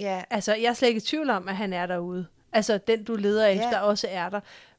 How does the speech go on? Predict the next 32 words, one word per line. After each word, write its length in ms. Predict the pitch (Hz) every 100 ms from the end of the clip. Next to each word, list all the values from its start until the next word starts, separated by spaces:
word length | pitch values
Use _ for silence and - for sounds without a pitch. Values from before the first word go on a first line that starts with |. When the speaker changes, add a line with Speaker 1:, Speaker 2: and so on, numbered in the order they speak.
| _ _
Speaker 2:
Men 240 | 240 233
måske 360 | 226 220 - 302
er 80 | 254
tiden 400 | - 269 262 233
bare 180 | 214
ikke 160 | 208 226
rigtig 220 | 214 247 -
inde. 240 | 214 220
Speaker 1:
Præcis. 540 | 240 - 262 - -
Speaker 2:
Og 80 | 226
måske 300 | 233 220 269
har 120 | 262
din 180 | 254 226
astrolog 600 | 208 190 233 214 240 -
egentlig 280 | 220 214 214
også 200 | 196 202 -
ret, 240 | 165 -
Speaker 1:
Ja. 80 | 240
Speaker 2:
ikke? 120 | 254 - -
Og 260 | 220 220
alle 260 | 226 262 226 -
de 120 | 214
andre, 240 | 190 233
der 80 | 226
kan 180 | 208 214
Speaker 1:
Ja. 60 |
Speaker 2:
analysere 440 | 220 202 202 - 214
alt 180 | 208 214
muligt 240 | 220 214
Speaker 1:
Ja. 100 | 180
Speaker 2:
andet. 220 | 185 220 - _ _ _ _ _
Fordi 380 | - 240 240